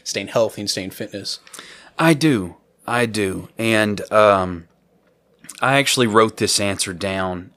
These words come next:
Speaker 2: uh, a few times. Um, we must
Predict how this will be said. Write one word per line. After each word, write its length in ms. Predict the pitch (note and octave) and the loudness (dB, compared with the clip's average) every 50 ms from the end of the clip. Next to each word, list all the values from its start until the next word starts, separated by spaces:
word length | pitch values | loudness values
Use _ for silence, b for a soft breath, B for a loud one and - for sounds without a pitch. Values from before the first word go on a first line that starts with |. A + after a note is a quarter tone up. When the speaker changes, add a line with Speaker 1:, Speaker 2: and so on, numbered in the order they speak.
| _ _ | _ _
Speaker 2:
uh, 380 | - G2 F#2+ F2+ F2+ F2+ - - - _ _ _ - - _ | -10 -10 -8 -8 -10 -12 -14 -16 -18 _ _ _ -20 -20 _
a 160 | - - - | -16 -14 -10
few 280 | - - - C#3+ B2+ A2+ | -8 -6 -4 -2 -2 -2
times. 540 | G#2 - - F#2+ F#2 F2+ F2 F2+ - - - - - | -2 -2 -4 -4 -4 -6 -8 -8 -10 -12 -12 -12 -14
Um, 460 | F#2 F#2 F#2+ - - - A#2+ G#2+ - _ _ _ B B B B B B B B B B B B B B B B B B _ _ | -14 -12 -12 -14 -14 -16 -18 -18 -20 _ _ _ B B B B B B B B B B B B B B B B B B _ _
we 220 | - G#2 A#2 B2+ B2 | -8 2 4 6 6
must 680 | A2+ A2 A2 A2+ A2 A2 A2 - - - - - - | 6 4 4 4 4 2 2 2 0 -2 -4 -4 -12